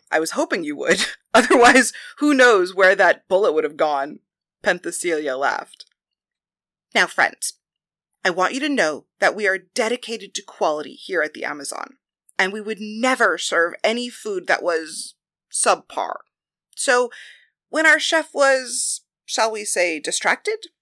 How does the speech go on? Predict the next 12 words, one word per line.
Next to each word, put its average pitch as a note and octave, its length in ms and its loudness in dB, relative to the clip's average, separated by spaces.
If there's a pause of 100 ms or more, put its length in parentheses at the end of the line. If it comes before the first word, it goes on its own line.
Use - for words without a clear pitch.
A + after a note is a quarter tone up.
(360)
her G4+ 260 2
sugar C4+ 320 0
cookies G#3+ 420 -10
became G#3+ 580 -6
a - 60 -6
little D#4 240 -4
crisper F3+ 640 0
than F3 240 -2
they E3+ 240 -4 (220)
really G3 260 2
should E3+ 300 -4
be." A2 240 -16